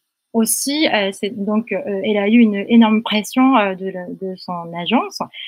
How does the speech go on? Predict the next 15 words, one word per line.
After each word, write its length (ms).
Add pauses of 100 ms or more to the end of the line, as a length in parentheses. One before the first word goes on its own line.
(120)
Et 100
finalement, 380
elle 140
a, 180
donc, 260 (160)
euh, 140 (100)
euh, 580 (280)
elle 140
a 80
dû, 420 (280)
euh, 80
changer, 600 (440)
euh, 480
le 140 (100)
titre 420